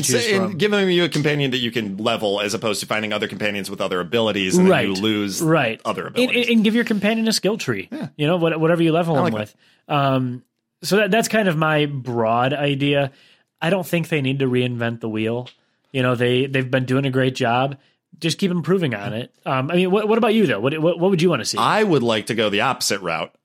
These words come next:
Speaker 2: I wanna see something either in the seventies or eighties.
Speaker 1: Ooh, that'd be cool.
Speaker 2: And, but not, like, blood, not corny, not realism.
Speaker 1: Right.
Speaker 2: Real. Yeah. Uh, so you still have all the technology. You have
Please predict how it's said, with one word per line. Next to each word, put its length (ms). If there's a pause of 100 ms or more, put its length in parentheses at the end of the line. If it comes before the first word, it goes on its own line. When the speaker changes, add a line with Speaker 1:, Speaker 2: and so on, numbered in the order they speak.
Speaker 2:
I 180
wanna 280
see 540
something 600
either 220
in 120
the 60
seventies 480
or 120
eighties. 440 (140)
Speaker 1:
Ooh, 340
that'd 140
be 80
cool. 140
Speaker 2:
And, 180
but 120
not, 220
like, 280
blood, 320
not 200
corny, 400
not 280
realism. 880 (440)
Speaker 1:
Right. 320
Speaker 2:
Real. 360
Yeah. 220 (340)
Uh, 560 (160)
so 140
you 120
still 200
have 140
all 200
the 80
technology. 480
You 100
have 240